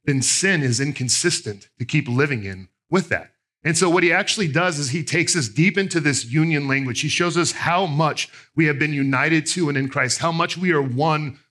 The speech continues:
with Christ. And so that is what he's unpacking here, and that's what we're gonna look at this morning. Did you know that Scripture in the New Testament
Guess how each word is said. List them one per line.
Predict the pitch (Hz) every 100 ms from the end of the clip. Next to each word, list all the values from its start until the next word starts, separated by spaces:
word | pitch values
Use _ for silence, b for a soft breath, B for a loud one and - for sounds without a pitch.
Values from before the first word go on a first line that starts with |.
| -
with | 147 139
Christ. | - 175 98 - - - _ _ _ _ _
And | 165 160
so | 170
that | 143 180
is | 202 165
what | 175
he's | 151 160
unpacking | 156 143 156 180 180
here, | 139
and | 139
that's | 147 143
what |
we're | 160
gonna | 160 156
look | 156 156
at | 143 - 139
this | 120
morning. | 170 175 120 B B
Did | 180
you | 202
know | 220
that | 202 151
Scripture | - - 170 165
in | 139
the | 165
New | 170
Testament | 170 143 127 143 123